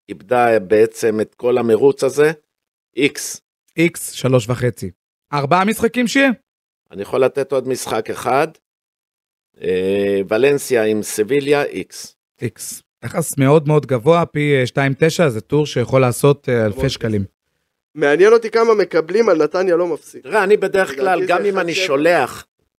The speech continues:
Speaker 3: נו.
Speaker 1: טופס,
Speaker 3: כן.
Speaker 1: וזה לא משנה אם זה קטן, גדול, אני הולך על יחסים גבוהים במיוחד.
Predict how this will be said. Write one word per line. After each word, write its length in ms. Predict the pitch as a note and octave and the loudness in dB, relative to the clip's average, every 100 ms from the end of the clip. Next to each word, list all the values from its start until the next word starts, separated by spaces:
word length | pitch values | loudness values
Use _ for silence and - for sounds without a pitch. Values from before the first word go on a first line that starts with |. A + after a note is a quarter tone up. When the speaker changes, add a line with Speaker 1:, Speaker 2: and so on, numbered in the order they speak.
| _ | _
Speaker 3:
נו. 60 | D3+ | -6
Speaker 1:
טופס, 560 | D#3 E3 G3 G3+ - - _ - | -6 0 0 0 -4 -16 _ -8
Speaker 3:
כן. 220 | D#3+ F3+ - | -8 -8 -12
Speaker 1:
וזה 200 | A#2+ F3 | -2 0
לא 120 | G#3 | 2
משנה 400 | G3+ G3 F3 F3 D#3+ D3+ | 0 -2 0 4 6 4
אם 140 | D3 | 4
זה 140 | C3+ | 0
קטן, 400 | C#3 C3 - E3 C#3 | -4 -4 -6 -6 -2
גדול, 420 | A#2+ C#3 D3 E3+ _ _ _ _ _ _ _ F2+ | 0 2 2 0 _ _ _ _ _ _ _ -8
אני 160 | C3 | -2
הולך 320 | E3+ D#3+ E3+ D#3+ | 0 2 0 -2
על 220 | D3 C3 | -4 0
יחסים 580 | C3 B2+ B2 - E3+ E3+ _ _ | -2 -2 -8 -6 -8 -8 _ _
גבוהים 580 | F#2 F#2 A2+ C#3 E3+ C#3+ | -12 2 4 4 2 -2
במיוחד. 540 | A#2 A2 G#2+ C3 G#2 | -2 -2 -4 -2 -4